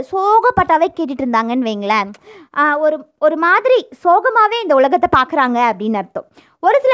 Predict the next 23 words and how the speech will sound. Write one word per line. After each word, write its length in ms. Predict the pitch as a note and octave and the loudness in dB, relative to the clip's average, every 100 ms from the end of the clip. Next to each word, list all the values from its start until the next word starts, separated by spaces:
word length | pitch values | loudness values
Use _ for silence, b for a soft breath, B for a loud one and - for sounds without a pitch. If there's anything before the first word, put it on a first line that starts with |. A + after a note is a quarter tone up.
| B4 | 0
பேர் 180 | A#4 G4+ | -2 0
பார்த்தீங்கன்னா 360 | F4+ E4+ E4+ | -2 0 -2
ரொமான்டிக் 760 | E4 E4+ A4+ A#4+ C#5+ C5+ C#5 - | 0 0 2 4 2 2 -2 0
சாங்லேயே 360 | B4 A4 G#4+ A4 | 0 2 0 2
தான் 120 | A4+ F#4+ | 2 2
இருப்பாங்க 280 | D4+ D4+ C4 | 2 2 2
ஒரு 80 | B3 | 2
சில 140 | B3+ | -2
பேர். 220 | G3+ B3+ - | 0 0 2
அதுவும் 300 | B3 G#4 E4+ | 0 2 2
எங்க, 200 | C#4 B3+ B3+ | 0 -4 -4
என்னோட 200 | A#3+ A#3+ A#3 C4+ | -2 -2 0 2
கமிட்டட் 400 | F4 A#4+ A#4+ F4+ | 2 2 0 0
ஃப்ரெண்ட்ஸ் 340 | D#4 D#4+ A4 E4+ | -2 0 0 0
எல்லாருமே 420 | F4+ G4 G4 G#4+ | 2 2 4 2
அப்படிதான், 340 | C#4 C4 G#3+ - - B B - C#4+ | 0 -2 -2 -4 -16 B B -8 -6
எப்போ 160 | D4+ _ _ D5+ C#5+ B4+ - | -6 _ _ 2 2 0 -2
பாரு 240 | C#4+ B4 | -4 -2
அந்த 140 | B4 F4+ | -4 -4
ரொமான்டிக் 760 | C#4 E4+ G4+ A#4 C5+ C#5 B4+ G#4 | -2 0 2 4 2 0 -2 -2
மூட்லேயே 320 | G#4 F4 F#4 | -4 -2 0
தான் 120 | F#4+ | 0
இருப்பாங்க. 260 | A#3+ A#3 | 0 0